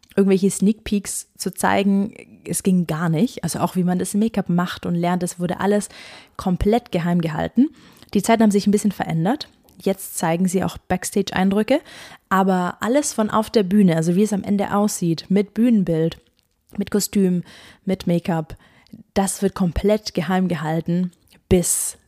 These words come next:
zur Premiere. Und diese Show ist eine einzigartige Show, weil sie Cirque du Soleil mit Magie, mit Zauberkunst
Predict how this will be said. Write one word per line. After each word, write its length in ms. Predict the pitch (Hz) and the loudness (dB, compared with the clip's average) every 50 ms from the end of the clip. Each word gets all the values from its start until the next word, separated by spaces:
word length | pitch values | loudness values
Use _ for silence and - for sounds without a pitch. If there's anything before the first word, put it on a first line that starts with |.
| _ _ | _ _
zur 680 | - - - - - 165 160 156 156 151 147 160 - - - _ _ _ _ _ | -6 -4 -2 0 0 0 0 -2 -4 -4 -6 -6 -10 -14 -18 _ _ _ _ _
Premiere. 560 | - - - 170 165 - - - - - - - - - - - - - - _ | -4 -2 0 0 0 -2 -4 -6 -8 -10 -12 -16 -16 -18 -18 -18 -18 -20 -4 _
Und 560 | - 202 196 196 196 190 190 185 185 - - _ _ _ _ _ _ _ _ _ _ _ | 2 4 6 6 4 4 2 2 0 -4 -6 _ _ _ _ _ _ _ _ _ _ _
diese 380 | - 160 147 208 269 302 294 302 | -12 -2 2 4 4 6 6 4
Show 400 | 233 - - 165 147 147 165 247 320 - - - _ _ - - _ _ _ _ _ _ _ _ _ _ _ _ _ _ _ _ _ | 2 2 2 2 2 2 2 0 -2 -6 -14 -20 _ _ -20 -20 _ _ _ _ _ _ _ _ _ _ _ _ _ _ _ _ _
ist 160 | - 214 202 | 2 2 4
eine 120 | 220 214 - | 4 2 4
einzigartige 720 | - 214 220 - 240 196 - - 196 202 - 214 196 190 | 2 2 2 2 2 0 0 0 0 2 2 4 4 2
Show, 300 | 180 - 202 208 214 202 | 2 2 2 4 4 4
weil 260 | 175 175 175 180 190 | 4 4 4 4 4
sie 380 | 180 175 190 208 202 208 208 208 - _ - _ _ _ _ _ - | 2 0 0 0 0 0 -2 -6 -10 _ -20 _ _ _ _ _ -8
Cirque 200 | - - 214 175 | 0 0 2 2
du 60 | 175 | 2
Soleil 460 | 180 - 202 185 185 196 226 269 269 - - | 2 2 4 4 6 6 4 4 2 0 2
mit 480 | - 196 196 208 220 214 - - - - _ _ _ _ _ _ | 4 4 6 4 4 0 -4 -6 -6 -8 _ _ _ _ _ _
Magie, 520 | - 196 190 190 185 185 202 196 175 156 160 | 2 4 4 4 6 6 6 6 4 4 2
mit 200 | 170 180 185 - | 2 2 2 2
Zauberkunst 1040 | - - 208 202 202 196 170 160 - - 175 160 156 147 - - - - - - | 0 2 4 4 4 4 4 2 0 -2 -2 -2 -2 -4 -6 -8 -12 -12 -12 -16